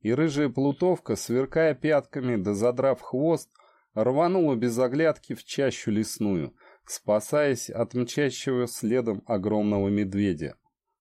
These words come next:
А Тихий Рёв поднял зайчишку на руки и медленно пошёл назад в город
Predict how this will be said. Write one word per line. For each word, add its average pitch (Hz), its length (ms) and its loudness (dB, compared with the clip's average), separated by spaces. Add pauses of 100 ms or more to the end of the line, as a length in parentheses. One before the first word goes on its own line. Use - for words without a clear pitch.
А 101 160 0
Тихий 135 420 -2
Рёв 147 320 0 (200)
поднял 139 340 0
зайчишку 123 680 -2
на 143 240 2
руки 151 300 -2
и 120 220 -4
медленно 143 500 0
пошёл 123 420 0
назад 113 420 0
в 95 80 -6
город 95 460 0